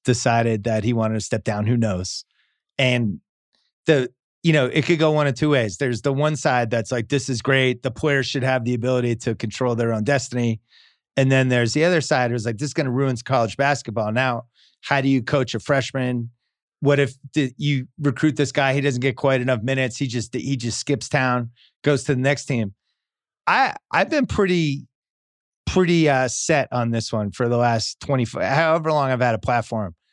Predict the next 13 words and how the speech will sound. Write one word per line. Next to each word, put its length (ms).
I 100
never 220
understood 360
why 160
the 80
coaches 500
could 180
switch 360
teams 600
and 120
the 60
players 320
couldn't. 340